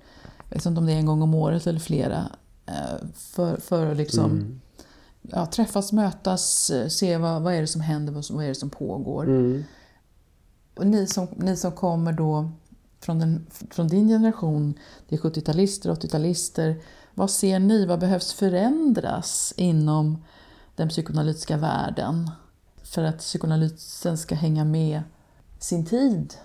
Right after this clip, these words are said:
Speaker 2: Mm, bra fråga. Jag tror att det råder ganska,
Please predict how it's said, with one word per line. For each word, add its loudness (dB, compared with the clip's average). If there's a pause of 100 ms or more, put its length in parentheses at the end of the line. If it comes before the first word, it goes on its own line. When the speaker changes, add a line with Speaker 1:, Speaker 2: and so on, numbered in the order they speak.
(260)
Speaker 2:
Mm, 2
bra 2
fråga. 0 (1300)
Jag -2
tror 0
att -2
det -2
råder 2
ganska, -2